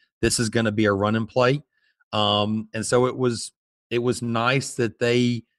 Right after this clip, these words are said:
was able to utilize both of those players. Um, you know, Reuben had a, a key, uh, tackle, uh, of a wide, re-, excuse me, of a running back in the flats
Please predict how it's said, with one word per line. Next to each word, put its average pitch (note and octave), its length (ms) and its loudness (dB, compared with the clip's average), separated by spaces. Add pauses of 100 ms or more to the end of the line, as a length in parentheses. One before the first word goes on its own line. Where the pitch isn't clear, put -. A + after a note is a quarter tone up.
(260)
was A2+ 180 2
able B2 280 2
to - 120 -4
utilize A#2+ 720 0
both G#2+ 280 -2
of A#2 80 -4
those A2+ 200 -2
players. B2+ 560 0 (380)
Um, G2+ 600 -2
you A2+ 100 -4
know, G#2 460 0
Reuben C3 340 0
had C3 220 -2
a, G#2+ 280 2
a G#2 80 -6
key, D3 800 -4
uh, A#2 220 -2
tackle, B2 560 -2
uh, G#2+ 220 -4
of G#2+ 120 -6
a G#2+ 40 -4
wide, A#2 260 0
re-, A#2 160 -4
excuse A#2 320 -2
me, A#2 80 0
of G#2 80 -2
a G2+ 60 -2
running A#2+ 280 0
back G2+ 340 -4
in A#2+ 100 -6
the G#2+ 80 -2
flats B2 560 -2